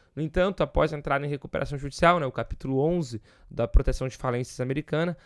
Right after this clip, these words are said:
a Genesis teve que interromper o programa, deixando muitos clientes à espera da recuperação dos seus fundos.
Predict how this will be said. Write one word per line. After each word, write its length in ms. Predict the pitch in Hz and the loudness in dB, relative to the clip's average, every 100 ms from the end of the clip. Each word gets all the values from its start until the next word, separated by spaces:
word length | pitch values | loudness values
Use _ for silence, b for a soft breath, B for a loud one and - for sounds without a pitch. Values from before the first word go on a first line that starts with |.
| b b - | b b 0
a 160 | 147 151 | 4 4
Genesis 520 | 131 170 185 180 165 | 4 0 0 -4 -4
teve 220 | - 175 | -2 -2
que 120 | - | -4
interromper 420 | 175 180 180 170 165 | -2 0 0 0 -2
o 60 | |
programa, 480 | - 175 156 139 123 | -2 0 0 0 -2
deixando 380 | 123 - 151 151 | -2 -2 -2 -2
muitos 520 | 131 131 156 180 - | -2 0 0 0 -4
clientes 480 | - 165 151 156 - | -2 -2 0 -4 -4
à 60 | |
espera 400 | 147 - 127 127 | -4 0 2 2
da 140 | 127 131 | 2 0
recuperação 720 | 131 - - 170 160 - 147 | 0 -4 -2 0 0 -2 -8
dos 100 | 147 | -6
seus 160 | 156 151 | -8 -6
fundos. 420 | 120 101 98 | -6 -6 -6